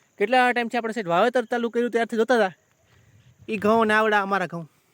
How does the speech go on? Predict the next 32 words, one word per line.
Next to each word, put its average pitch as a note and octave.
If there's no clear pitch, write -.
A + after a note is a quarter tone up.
બેય G3+
છે G#3
હવે F#3+
માકડા F#3
પડી F3+
ગયા D3+
કહેવાય. D3
જો D#3
કે D#3+
હવે D#3
પાકમાં F#3
થશે. E3+
પણ F3
આટલા F3+
જીવાય F3
તો G#3+
એટલી G#3+
બધી G3
ઝીણી G3
ઝીણી G#3+
ઉડે A3+
છે B3
ને, G3+
આવી F#3
ગાડી F#3
લઈને G#3
જઈને G#3
બધું G3
આંખમાં F3
જ -
પડશે D3+
બધી. C#3+